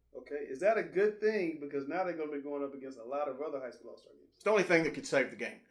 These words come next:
Speaker 2: I, I've been outspoken for years saying that they need to quit playing that game in July because it, it's become a, an, an All-Star game of future semi-pro players that maybe would never play a collegiate snap.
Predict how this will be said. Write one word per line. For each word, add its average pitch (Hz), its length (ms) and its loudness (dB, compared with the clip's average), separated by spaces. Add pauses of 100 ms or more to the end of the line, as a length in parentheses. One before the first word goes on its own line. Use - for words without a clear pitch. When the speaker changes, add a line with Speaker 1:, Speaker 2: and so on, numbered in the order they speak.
(100)
Speaker 2:
I, 147 360 6
I've 123 220 0
been 139 140 2
outspoken 135 560 2
for 127 160 -8
years 127 320 -2
saying 117 240 -4
that 117 100 -6
they 120 160 -2
need 123 160 -6
to 117 80 -10
quit 117 240 -4
playing 123 260 -4
that 113 200 -8
game 117 260 -4
in 113 220 -10
July 120 440 0
because 113 440 -6
it, 113 100 -8
it's 117 320 -6
become 127 420 -4
a, 110 200 -4 (560)
an, 131 140 0
an 131 320 0
All-Star 147 460 4
game 131 280 0
of 123 80 -4
future 143 300 -6
semi-pro 120 580 -4
players 107 360 -8
that 113 180 -12
maybe 151 360 6
would 139 140 0
never 143 280 2
play 135 260 2
a - 40 -4
collegiate 123 440 -8
snap. 110 380 -6